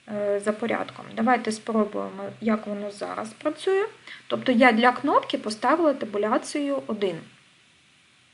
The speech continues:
Дивіться, зараз я запустила програму, я нічого не натискаю, але у мене курсор одразу перейшов на цю кнопку. І так воно виглядає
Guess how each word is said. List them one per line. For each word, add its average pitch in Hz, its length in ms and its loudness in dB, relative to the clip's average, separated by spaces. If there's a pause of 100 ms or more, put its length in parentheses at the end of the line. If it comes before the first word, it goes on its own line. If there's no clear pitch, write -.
(1120)
Дивіться, 226 500 4
зараз 262 420 6
я 277 140 6
запустила 247 520 2
програму, 220 420 2
я 226 160 4
нічого 269 440 4
не 202 160 -2
натискаю, - 800 0 (340)
але 240 180 4
у 277 40 6
мене 240 260 2
курсор 339 640 2
одразу 269 460 4
перейшов 240 540 0
на 240 180 4
цю 240 220 -6
кнопку. 185 540 -10 (400)
І 233 40 -6
так 466 180 4
воно 285 160 2
виглядає 240 720 4